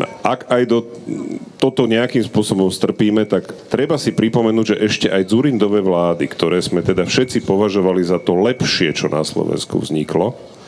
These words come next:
a čo posunulo Slovensko úplne jednoznačne do nato, do Európskej únie a tak ďalej. Hej, nejakým spôsobom dokonca ekonomiku postavilo na nohy po tom, čo ju teda Mečiar skoro zlikvidoval.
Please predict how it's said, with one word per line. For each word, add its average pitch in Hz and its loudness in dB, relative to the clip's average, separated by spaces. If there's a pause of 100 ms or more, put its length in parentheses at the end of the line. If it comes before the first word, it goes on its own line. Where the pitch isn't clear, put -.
(280)
a - -2
čo 98 0
posunulo 110 2
Slovensko 101 0
úplne 104 2
jednoznačne 95 0
do 92 2
nato, 95 0
do 85 0
Európskej 87 0
únie 92 2 (380)
a - -4
tak 95 -2
ďalej. 95 2
Hej, 95 2 (180)
nejakým 110 0
spôsobom 92 -2
dokonca 92 0
ekonomiku 98 0 (140)
postavilo 95 2
na 92 2
nohy 95 2
po 95 0
tom, 92 0
čo 92 2
ju 87 4
teda 87 0
Mečiar 87 0 (640)
skoro 92 0
zlikvidoval. 90 0